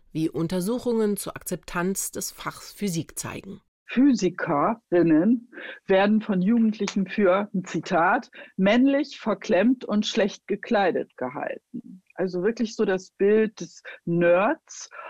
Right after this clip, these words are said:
Speaker 2: Gleichzeitig nehmen Jugendliche an,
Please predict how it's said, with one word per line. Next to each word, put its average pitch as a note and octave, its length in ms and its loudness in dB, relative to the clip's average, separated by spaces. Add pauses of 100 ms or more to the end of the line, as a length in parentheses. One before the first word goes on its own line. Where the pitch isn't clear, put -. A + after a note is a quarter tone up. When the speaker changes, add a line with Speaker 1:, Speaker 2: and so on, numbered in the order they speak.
(300)
Speaker 2:
Gleichzeitig B3+ 960 0 (180)
nehmen A#3 400 4
Jugendliche A#3 720 0
an, G#3 400 2